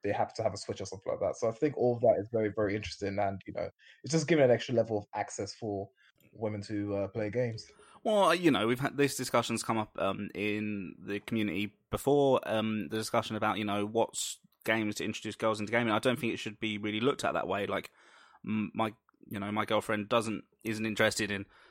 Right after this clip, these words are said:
Speaker 2: smashing around in Doom, but she took Animal Crossing and she stormed for
Speaker 1: Mm-hmm.
Speaker 2: it. And I, like, I just can't commit to a game like that. I just, it's just
Speaker 1: Yeah.
Speaker 2: not for me. And she's gone and picked up, uh,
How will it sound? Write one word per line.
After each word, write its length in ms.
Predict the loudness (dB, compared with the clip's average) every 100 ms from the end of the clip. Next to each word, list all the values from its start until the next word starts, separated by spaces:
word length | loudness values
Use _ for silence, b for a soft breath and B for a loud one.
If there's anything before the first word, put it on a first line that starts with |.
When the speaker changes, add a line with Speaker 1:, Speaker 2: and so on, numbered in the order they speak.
| b
Speaker 2:
smashing 360 | -2 0 0
around 180 | 0 0
in 100 | 0
Doom, 320 | 4 4 4
but 160 | -2 -6
she 480 | -2 -2 0 -2 -6 -2
took 180 | 2
Animal 300 | 4 2 0
Crossing 400 | 0 0 0 -4
and 120 | -4 -4
she 200 | -4 -2
stormed 480 | 0 4 4 4
for 100 | 2
Speaker 1:
Mm-hmm. 20 | 0
Speaker 2:
it. 120 | -2
And 140 | 0
I, 160 | 2 2 4
like, 380 | 2 4 4 2
I 20 | _ -4
just 180 | -4
can't 220 | 4 4 4
commit 280 | 0 0
to 80 | -2
a 40 | -2
game 200 | -2 -2
like 120 | -2
that. 180 | -2 0
I 120 | -2
just, 320 | -2 -6 -8 _
it's 220 | -6 0
just 220 | 2 4
Speaker 1:
Yeah. 0 |
Speaker 2:
not 180 | 2 0
for 80 | 0
me. 260 | 0 2 0
And 160 | 0
she's 300 | 0 -2 -2 B B B B
gone 140 | 0 0
and 100 | 2
picked 220 | 0 2
up, 260 | 2 0 -6
uh, 140 | -4